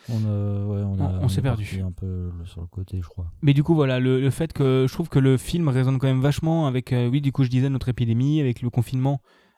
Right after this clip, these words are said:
Speaker 2: avec
Speaker 1: Mm.
Speaker 2: les rues assez vides. Et là,
Speaker 1: Ouais.
Speaker 2: tu te dis, bah, ouais, ça rebondit avec, euh,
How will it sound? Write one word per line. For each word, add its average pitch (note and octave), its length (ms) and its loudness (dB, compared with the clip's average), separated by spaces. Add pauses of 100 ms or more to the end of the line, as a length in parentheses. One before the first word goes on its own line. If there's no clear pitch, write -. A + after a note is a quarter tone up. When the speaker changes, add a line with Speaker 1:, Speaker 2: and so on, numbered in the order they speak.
Speaker 2:
avec A#2+ 200 -2
Speaker 1:
Mm. B2+ 60 -4
Speaker 2:
les B2+ 40 2
rues C3 280 0
assez A#2 240 -4
vides. B2+ 360 -2 (420)
Et B2+ 100 -2
là, B2 80 2
Speaker 1:
Ouais. G#2+ 40 0
Speaker 2:
tu G#2 160 -4
te A#2 60 -12
dis, C#3+ 260 -2
bah, E2 540 -14 (480)
ouais, D3 260 0
ça A#2+ 180 -6
rebondit B2+ 540 2
avec, A#2+ 320 -2
euh, A2+ 380 -4